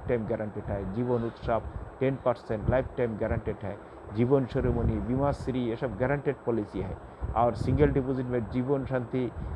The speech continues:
जीवन अक्षय सेवन guaranteed policy है। तो ये सब आप लोग फॉलो अप कर सकते हैं। पैसा खाली बढ़ाने के, ग्रोथ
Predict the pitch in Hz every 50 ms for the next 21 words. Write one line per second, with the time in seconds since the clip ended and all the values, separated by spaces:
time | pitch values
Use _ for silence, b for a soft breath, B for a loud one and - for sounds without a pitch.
0 | - - 110 127 135 143 139 135 131 - - 131 127 123 - 127 117 113 117 113
1 | 110 123 123 131 123 110 135 120 - - - 113 110 104 101 - 107 98 95 -
2 | - - - - - - - - - - 202 196 - 160 175 165 - 202 202 190
3 | 190 170 165 175 196 202 - - - 139 139 151 160 156 - - 139 123 - -
4 | 113 - - - 107 - - - - 127 143 156 - - 190 180 - 180 165 180
5 | 190 196 190 - - - - - - - 101 107 123 139 151 165 165 170 175 160
6 | - 156 165 170 135 117 123 139 165 175